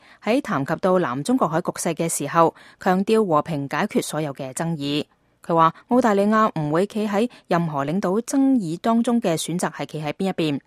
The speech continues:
佢哋希望和平解決呢啲嘅爭端，佢哋希望呢啲爭端係依照國際海洋法律同埋公約得以解決。因此，佢哋認為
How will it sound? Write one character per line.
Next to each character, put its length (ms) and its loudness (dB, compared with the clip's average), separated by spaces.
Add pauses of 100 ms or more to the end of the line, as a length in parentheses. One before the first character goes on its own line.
(260)
佢 80 -4
哋 100 -2
希 120 -4
望 200 2
和 140 -4
平 180 -6
解 160 0
決 160 -2
呢 140 -2
啲 160 -2
嘅 20 2
爭 220 -2
端， 240 6 (500)
佢 140 -2
哋 40 -8
希 80 -2
望 180 0
呢 80 0
啲 120 0
爭 260 -2
端 160 2 (200)
係 120 -6
依 200 -4
照 220 0
國 180 -4
際 240 -4
海 160 -6
洋 180 -4
法 160 -4
律 140 4 (140)
同 100 -8
埋 140 -6
公 240 -2
約 180 2
得 80 -8
以 180 -8
解 160 -8
決。 240 2 (280)
因 120 -6
此， 120 -6
佢 400 -6
哋 60 -2
認 180 -4
為 240 0